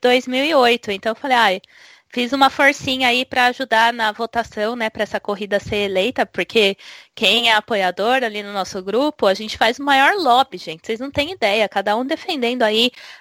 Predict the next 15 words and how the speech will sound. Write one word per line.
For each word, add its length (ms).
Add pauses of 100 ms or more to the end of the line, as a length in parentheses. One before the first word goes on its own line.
a 140
sua 180
corrida. 640 (480)
E 360
a 100
gente, 400
né, 240
quando 440
consegue 1000 (420)
emplacar, 720
né, 320
a 120
prova, 480
a 180
gente, 120